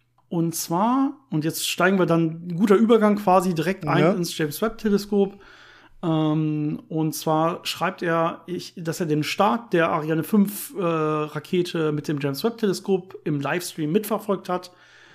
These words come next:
Speaker 1: Und, ähm, zusätzlich zu den Kamerabildern wurde auch die Flugbahn eingeblendet. Und über diese Flugbahn, da hat er sich eine Frage gestellt. Und zwar ihm fiel auf, dass die Rakete nicht stetig an Höhe gewann,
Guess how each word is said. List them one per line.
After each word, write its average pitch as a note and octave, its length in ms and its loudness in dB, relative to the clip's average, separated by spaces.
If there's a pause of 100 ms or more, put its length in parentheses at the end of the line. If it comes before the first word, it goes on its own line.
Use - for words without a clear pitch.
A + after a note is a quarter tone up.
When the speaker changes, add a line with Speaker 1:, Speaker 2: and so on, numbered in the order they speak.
(360)
Speaker 1:
Und, E3 500 -2
ähm, D3+ 540 -2
zusätzlich A3+ 480 -2
zu F3+ 80 0
den D3+ 60 -2
Kamerabildern E3+ 800 -2
wurde D#3+ 180 -4
auch C#3+ 120 -12
die - 120 -12
Flugbahn F3 600 2
eingeblendet. C3+ 600 -6
Und D#3 180 -8
über F3+ 140 -4
diese E3 160 -4
Flugbahn, G#3 760 0 (400)
da D3+ 100 -2
hat E3 80 0
er F#3 80 2
sich E3 120 0
eine E3 100 2
Frage C#3+ 360 0
gestellt. G#2 500 -12 (360)
Und E3+ 140 -8
zwar F#3 180 2
ihm G#3 120 2
fiel G3+ 200 -4
auf, A#3 260 -2
dass - 280 -6
die E3+ 240 -6
Rakete F3 420 -4
nicht F3 220 -2
stetig G#3+ 460 -4
an D3 120 -2
Höhe A#3+ 480 2 (140)
gewann, F3+ 540 2